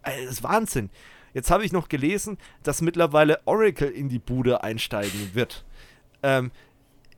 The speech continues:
ist interessant, weil Oracle hat eigentlich noch nie was verschenkt.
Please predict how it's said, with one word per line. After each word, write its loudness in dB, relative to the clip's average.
ist 0
interessant, 2
weil 2
Oracle 0
hat -6
eigentlich -4
noch -4
nie -2
was 2
verschenkt. -4